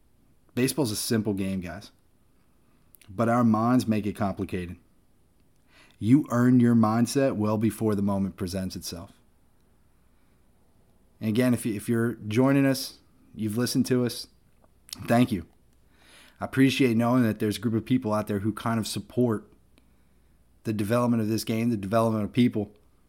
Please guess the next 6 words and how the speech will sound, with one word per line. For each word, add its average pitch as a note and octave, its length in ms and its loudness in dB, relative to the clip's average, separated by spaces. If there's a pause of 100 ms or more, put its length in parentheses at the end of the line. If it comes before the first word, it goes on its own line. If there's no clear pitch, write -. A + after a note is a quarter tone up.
(1300)
but G2 120 -6
the A2+ 80 0
development A#2 540 2
of F#2+ 220 -8 (320)
the A#2 80 -10
culture A#2+ 540 0